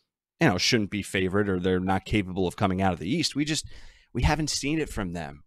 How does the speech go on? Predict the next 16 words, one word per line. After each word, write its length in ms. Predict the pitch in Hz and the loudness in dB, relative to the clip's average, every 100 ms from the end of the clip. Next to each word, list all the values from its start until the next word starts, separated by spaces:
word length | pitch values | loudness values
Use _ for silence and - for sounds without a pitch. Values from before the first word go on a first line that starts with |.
| - | -6
We 80 | 117 | -4
have 180 | 113 | -2
not 260 | 110 120 135 | 2 2 4
seen 360 | - 135 123 113 | 0 2 2 2
any 320 | 110 123 131 | 0 -2 0
type 260 | - 120 110 | 2 0 0
of 120 | - | -6
consistency 800 | 95 87 - 127 - 120 - 113 | -6 -2 0 0 0 0 4 4
as 120 | 98 | 4
far 240 | - 104 95 | 2 2 2
as 180 | 92 - _ _ | -2 -6 _ _
availability 720 | 92 104 120 101 110 117 110 | -4 0 2 2 2 2 0
from 240 | - 87 | -4 -6
their 100 | 87 | -4
stars, 560 | - - 131 120 117 - - _ _ | -2 2 6 6 4 0 -8 _ _
health, 460 | - 123 127 120 - | -2 4 6 4 -2